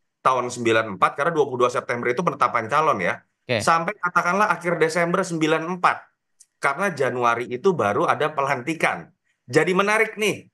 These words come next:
Speaker 1: siapa sih nama-nama yang kemudian, eh, muncul dalam tiga bulan itu. Kebetulan Kaesang dua puluh lima Desember tahun sembilan empat. Kok kebetulan
Speaker 2: Ya.
Speaker 1: lo ya,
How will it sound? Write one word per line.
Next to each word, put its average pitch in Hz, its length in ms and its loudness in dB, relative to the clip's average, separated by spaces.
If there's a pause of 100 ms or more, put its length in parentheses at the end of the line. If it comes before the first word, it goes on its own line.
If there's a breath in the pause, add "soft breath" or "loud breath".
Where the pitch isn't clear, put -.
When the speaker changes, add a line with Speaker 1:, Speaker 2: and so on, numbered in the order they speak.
(140)
Speaker 1:
siapa 185 480 2
sih 220 380 -6
nama-nama 156 720 2
yang 165 240 0
kemudian, 156 680 0 (320)
eh, 143 200 2
muncul 165 760 2 (160)
dalam 147 500 0
tiga 143 320 0
bulan 143 340 0
itu. 165 300 -2
Kebetulan 160 640 0
Kaesang 165 720 -2 (240)
dua 165 240 4
puluh 165 200 -4
lima 160 140 0
Desember 151 680 0 (120)
tahun 156 320 0
sembilan 143 440 0
empat. 151 160 2
Kok 180 240 0
kebetulan 165 320 2
Speaker 2:
Ya. 123 100 4
Speaker 1:
lo 110 80 -6
ya, 101 160 -4